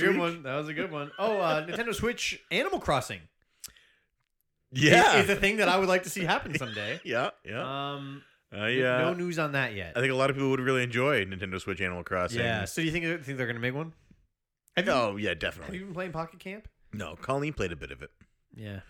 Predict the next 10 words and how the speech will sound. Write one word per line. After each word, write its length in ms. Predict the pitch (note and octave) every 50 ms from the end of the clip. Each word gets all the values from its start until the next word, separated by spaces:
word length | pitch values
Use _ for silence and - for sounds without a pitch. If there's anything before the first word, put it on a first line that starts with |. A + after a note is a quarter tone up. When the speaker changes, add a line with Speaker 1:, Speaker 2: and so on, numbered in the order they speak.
| - - _ -
Speaker 2:
Then 100 | G2+ F#2+
she 200 | - - F2+ D#2+ D#2+ -
fell 220 | - - F#2+ F2
back 240 | D2+ E2 D#2+ E2 -
in 60 | E2+
the 80 | D#2+ D#2
Candy 260 | - E2 D#2 D#2 D#2+
Crush 240 | - D2 C#2+ D2+ -
bus. 360 | - D#2 D#2+ E2 - - - _ _ _ _ -
Speaker 1:
Yeah. 200 | C#3 B2+ A#2+